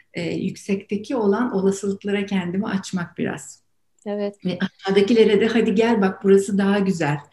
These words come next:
Speaker 1: Orada demin Şebnem'in söylediği gibi acıdan beslenmene gerek yok. Yok mu hayatınızda gördüğünüz insanlar? Ee,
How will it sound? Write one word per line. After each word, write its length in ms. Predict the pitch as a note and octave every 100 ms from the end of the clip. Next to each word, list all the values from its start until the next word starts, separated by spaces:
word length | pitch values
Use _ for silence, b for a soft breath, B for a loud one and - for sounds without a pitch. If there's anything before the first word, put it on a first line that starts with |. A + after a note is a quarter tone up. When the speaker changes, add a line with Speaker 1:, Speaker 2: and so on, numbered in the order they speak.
| B B
Speaker 1:
Orada 460 | G3 F#3+ G3 G3+ G3
demin 220 | F#3+ G3 G3
Şebnem'in 440 | - G3+ G3 G3
söylediği 440 | G3 G3 F#3+ G3
gibi 180 | F#3+ D#3+
acıdan 480 | - F3 G3+ G3 G3+
beslenmene 640 | G3 G3 G3 G3 F#3+ F#3+
gerek 400 | F#3+ F#3 F#3 -
yok. 280 | G3 - _ _ b b E4
Yok 200 | G4 G4
mu 100 | C#4
hayatınızda 720 | G#3 F#3 F#3 G3 F3+ F#3 F#3+
gördüğünüz 680 | F#3+ F3+ E3+ E3+ F3 F3 -
insanlar? 580 | F3 - F3 E3+ E3+ E3 - _ _ _ _ _
Ee, 20 | -